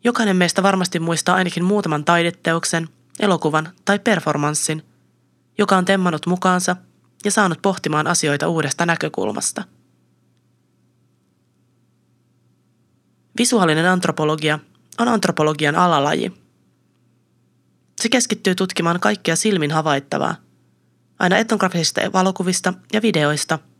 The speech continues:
tanssiin ja tatuointeihin saakka. Tutkimuskohteita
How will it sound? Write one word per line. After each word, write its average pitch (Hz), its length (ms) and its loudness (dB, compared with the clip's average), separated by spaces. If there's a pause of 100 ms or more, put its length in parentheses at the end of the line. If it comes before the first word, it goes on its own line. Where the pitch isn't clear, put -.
(220)
tanssiin 180 500 0 (240)
ja 208 80 2
tatuointeihin 160 680 -2
saakka. - 460 -2 (2250)
Tutkimuskohteita 185 920 0